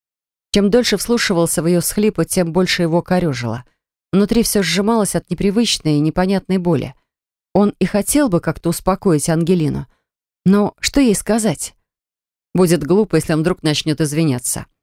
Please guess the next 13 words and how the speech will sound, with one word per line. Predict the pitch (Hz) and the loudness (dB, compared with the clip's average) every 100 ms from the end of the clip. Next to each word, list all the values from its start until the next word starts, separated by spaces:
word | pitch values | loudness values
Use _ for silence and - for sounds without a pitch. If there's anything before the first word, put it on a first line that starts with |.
| _ _ | _ _
Тактика | - 190 - - 165 | -2 -2 -2 -4 0
защиты | 175 175 196 175 | 0 0 -2 -2
так | 160 156 | -2 -2
быстро | 147 185 170 | -2 -2 0
не | 165 160 | 0 0
меняется, | 160 185 185 143 156 | 2 0 0 -2 -2
иначе | 160 - - | 0 0 -2
это | 156 | -4
говорит | 143 165 170 165 | -2 0 0 0
лишь | 156 165 | -2 -2
о | |
слабости | 147 165 139 - 151 | -2 -2 -2 -2 -2
адвоката. | 139 156 - 127 - | 0 -2 -2 -8 -8